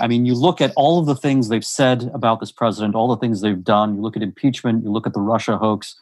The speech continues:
they'll, they will try absolutely anything to stop, uh, you know, the president's reelection from being confirmed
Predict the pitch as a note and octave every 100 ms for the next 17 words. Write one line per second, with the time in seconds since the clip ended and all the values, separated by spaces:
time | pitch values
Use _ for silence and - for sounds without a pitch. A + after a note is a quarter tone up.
0 | _ _ _ _ - B2+ F#3+ F3+ B2+ C3
1 | D#3 D#3 C#3 C3+ - A#2+ A2+ - B2 A#2+
2 | C3 B2 A2+ A2 C3 C3+ C3 - F#2 F2+
3 | - G2+ - A#2 G2+ - - G#2 G2 G2
4 | A#2+ G2+ G2 F#2 - G#2+ G2 G2 A2 G2
5 | G2 - G2+ F#2 G2+ G2+ G2 G2 F#2 A2
6 | G2+ F#2+